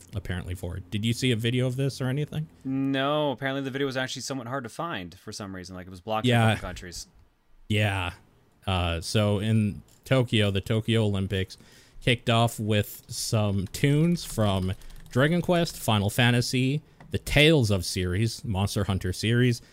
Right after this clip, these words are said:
Speaker 1: Kingdom Hearts, Chrono Trigger, Ace Combat, uh, Phantasy Star Universe, Winning Eleven <laughs> Pro Evolution Soccer.
Speaker 2: Yeah, buddy.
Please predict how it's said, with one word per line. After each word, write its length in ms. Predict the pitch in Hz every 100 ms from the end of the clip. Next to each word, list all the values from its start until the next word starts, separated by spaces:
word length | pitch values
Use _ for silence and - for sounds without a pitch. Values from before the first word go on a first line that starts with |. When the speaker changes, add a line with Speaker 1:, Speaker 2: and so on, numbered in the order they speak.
| - -
Speaker 1:
Kingdom 340 | 147 123 113
Hearts, 460 | 127 135 131 - - _ _ -
Chrono 280 | 131 131
Trigger, 460 | 120 120 113 120 110 -
Ace 220 | 123 131
Combat, 640 | - - 104 104 101 101 - _ _ _ _ _ _
uh, 180 | 104 92
Phantasy 540 | - 123 123 123 127
Star 440 | 117 - 113 107 107
Universe, 880 | 95 101 101 98 101 101 101 - - _ _ _ -
Winning 500 | 110 123 139 160 160 -
Eleven 840 | 110 107 117 - - 180 175 175
<laughs> 40 |
Pro 380 | - - 120 123
Evolution 600 | 120 123 120 120 - 104 110
Soccer. 680 | - - 104 117 104 113
Speaker 2:
Yeah, 840 | 123 135 143 170 185 190 190 190 190
buddy. 560 | 147 180 226 180 143